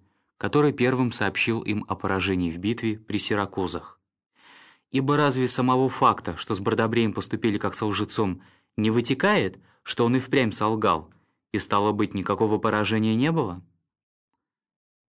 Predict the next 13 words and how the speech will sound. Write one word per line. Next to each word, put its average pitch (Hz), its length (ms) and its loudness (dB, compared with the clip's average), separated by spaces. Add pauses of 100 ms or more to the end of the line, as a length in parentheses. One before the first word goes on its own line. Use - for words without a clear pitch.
(260)
Через 107 340 0
некоторое 120 360 0
время 123 360 2
клонящаяся 101 720 0
к 85 60 -6
западу 95 400 0
луна 101 400 -2 (540)
осветила 101 480 -2
место, 113 380 0
где 104 160 -2
лежали 98 400 0
два 92 240 -4
пса. 78 400 -4